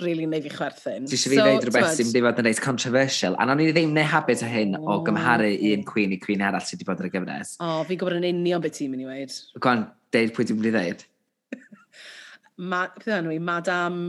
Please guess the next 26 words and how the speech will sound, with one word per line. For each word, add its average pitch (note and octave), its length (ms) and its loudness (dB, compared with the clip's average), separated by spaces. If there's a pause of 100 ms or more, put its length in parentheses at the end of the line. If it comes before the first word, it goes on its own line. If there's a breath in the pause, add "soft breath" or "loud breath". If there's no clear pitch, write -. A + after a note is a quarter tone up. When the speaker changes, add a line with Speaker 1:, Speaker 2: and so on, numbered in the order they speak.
(300)
Speaker 2:
Na. - 140 0 (440)
Speaker 1:
Beth A#3+ 120 -6
oedd A#3 140 -2
enw D#3 160 -4
i? D#3+ 100 -4
Speaker 2:
Wel, F#3+ 400 -8
Speaker 1:
Madam G3 400 2
Speaker 2:
ti-, G3+ 340 -6 (140)
Madam A2 340 -2
Liqueur. G2 540 0 (420)
Speaker 1:
Mhm. A3 580 0
Speaker 2:
Neu G#2+ 340 2
Mimi G#2 340 2
I'm F#2 160 0
First. F2+ 640 -6 (1120 loud breath)
Speaker 1:
Wel, B3+ 220 2
mae'r, B3+ 160 4 (140)
mae'r B3+ 260 4
similar C#4+ 480 4
look. G#3+ 480 2
There's F#3+ 160 0
a - 40 -4
similar A3+ 440 4
look F#3+ 240 2
going D3 320 -2
on. C#3 220 -2